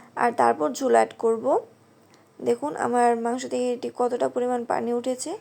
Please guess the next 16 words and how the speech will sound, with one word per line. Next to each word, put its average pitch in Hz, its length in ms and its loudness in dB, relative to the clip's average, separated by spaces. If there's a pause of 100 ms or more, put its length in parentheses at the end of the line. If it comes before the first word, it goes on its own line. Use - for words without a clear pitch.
(2000)
আমি 240 260 -2
কিন্তু 262 180 -2 (100)
আর 247 60 4 (100)
কোনো 262 140 2 (120)
পানি 240 220 4
অ্যাড 240 140 2 (100)
করিনি, 262 360 -2 (960)
এটা - 200 -4
আমার 247 220 2
সম্পূর্ণ 254 300 -2 (140)
মাংস 240 180 0 (120)
থেকে 262 240 0
পানি 247 160 0 (100)
উঠে 262 220 -4
এসেছে। 277 320 -4 (1900)
দেখুন, 294 280 -10